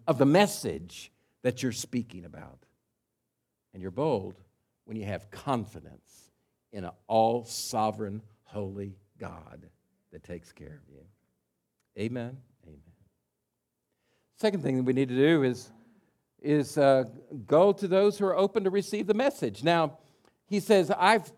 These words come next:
you have rejected the gospel. You've repudiated the gospel. You aren't listening," he said to the Jews.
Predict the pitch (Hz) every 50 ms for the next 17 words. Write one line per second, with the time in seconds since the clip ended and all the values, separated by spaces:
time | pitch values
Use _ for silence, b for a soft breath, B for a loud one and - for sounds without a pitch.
0 | _ _ _ - 185 202 240 233 208 214 190 156 147 160 143 - - 165 170 170
1 | - - 180 147 123 147 139 120 143 135 139 147 156 - - - 208 214 220 190
2 | 151 147 139 107 120 131 127 127 127 - - - 175 190 196 180 170 143 135 135
3 | 131 131 123 113 123 131 123 131 127 107 131 120 123 123 127 - - - 180 190
4 | 190 165 139 139 143 139 127 110 b b b b b b b b - 151 170 175
5 | 180 175 190 147 - - 165 156 156 170 170 143 160 175 160 156 160 160 147 143
6 | 139 110 120 120 104 98 98 113 170 101 101 -